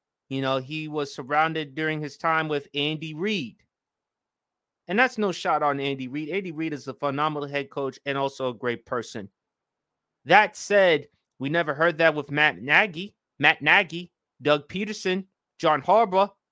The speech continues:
And John Harbaugh and Doug Peterson have been established. Again, they deserve all their credit.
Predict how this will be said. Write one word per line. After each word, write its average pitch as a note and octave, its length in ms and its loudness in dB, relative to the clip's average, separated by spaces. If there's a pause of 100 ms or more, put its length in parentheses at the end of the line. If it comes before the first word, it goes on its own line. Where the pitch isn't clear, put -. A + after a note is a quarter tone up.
(680)
And D#3+ 160 2
John F#3 240 2
Harbaugh F#3+ 480 4
and D#3 120 -4
Doug E3+ 280 -2
Peterson F3 500 -6 (220)
have E3+ 280 4
been E3+ 140 -4
established. D#3+ 640 0 (400)
Again, C#3 440 -4 (240)
they D3+ 140 0
deserve D#3 540 -4
all D3+ 220 0
their C#3 160 -4
credit. C#3 480 -4